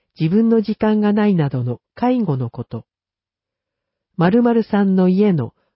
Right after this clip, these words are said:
怒鳴り声と子供の泣き声がすごいなどの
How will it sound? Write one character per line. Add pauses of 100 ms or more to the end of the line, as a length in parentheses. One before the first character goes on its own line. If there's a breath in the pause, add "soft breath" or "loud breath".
怒
鳴
り
声
と (140)
子
供
の
泣
き
声
が
す
ご
い
な
ど
の